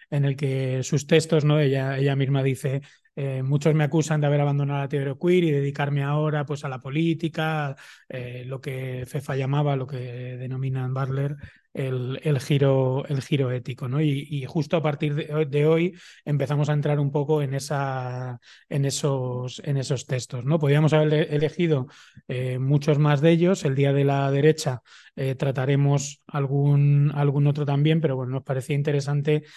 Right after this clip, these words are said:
entrar en la, en la propuesta de, de, de cuerpos aliados y lucha, y lucha política, porque además de, de ese título cogemos parte de, del título del, del título del curso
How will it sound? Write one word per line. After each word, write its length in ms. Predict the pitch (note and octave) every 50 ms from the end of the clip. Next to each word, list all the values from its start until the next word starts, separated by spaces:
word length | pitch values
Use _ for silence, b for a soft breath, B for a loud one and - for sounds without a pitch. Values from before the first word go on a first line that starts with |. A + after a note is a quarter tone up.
| B B B B B B
entrar 420 | D#3 D3 C3 - D3 D3 D#3 D#3
en 160 | D#3+ D#3+ E3
la, 520 | D#3+ D#3 D3+ D3 C#3+ C#3+ C#3 C#3 C#3+ C#3 C#3
en 100 | D3 C#3+
la 80 | C#3+ C3+
propuesta 540 | D3 C#3+ C#3 C#3+ D3 C#3+ - - D#3 D3+
de, 640 | D3 D3 C#3+ C#3 C3+ C3+ C3 C3 B2+ B2+ B2 B2 B2 B2+ B2+ B2+ - -
de, 640 | D#3 D3 C3 C3+ C3 C3 C3 B2+ B2+ B2+ B2+ B2 B2 _ _ _ _ _
de 140 | - C#3 C3
cuerpos 360 | - D3 C#3+ C#3+ D3+ C#3+ D3
aliados 420 | D3 C3+ C3+ C#3 C#3+ C#3+ C#3+ C#3+ C#3+
y 20 |
lucha, 540 | C3 C#3 C#3 C#3 - - C#3+ C3 C3 B2+ B2+ B B B B B B B
y 120 | - C#3+
lucha 260 | C#3 C#3 - - C#3+
política, 360 | - C#3+ C#3 D3 D3+ D3 D#3+ D3
porque 180 | D3+ C#3 C#3
además 340 | C3+ C3 C3+ C3 C#3 C3 C3
de, 240 | C3 C3 B2+ B2+ B2+
de 120 | A#2+ C3
ese 200 | B2+ - D3+ C3+
título 360 | A#2+ D3+ B2+ B2+ D3 C#3+ D3
cogemos 380 | C3 C3+ A2+ C#3+ C3+ C3 B2 -
parte 320 | - C#3 B2+ A#2+ C3+ B2+
de, 180 | B2 B2+ B2+ B2
del 200 | A#2+ B2+ B2+ B2
título 400 | - C#3+ C3 - C3+ B2+ C3+ C3
del, 340 | B2 B2+ B2+ B2+ B2+ B2+ - b b b b b b b -
del 220 | - D3+ D3 C#3
título 340 | D3 D#3+ C#3+ E3 D#3 D#3 D#3
del 220 | D3 D3 D3 C#3+
curso 520 | C#3+ F3+ F#3 E3+ - - D#3+ E3+ G3+ A3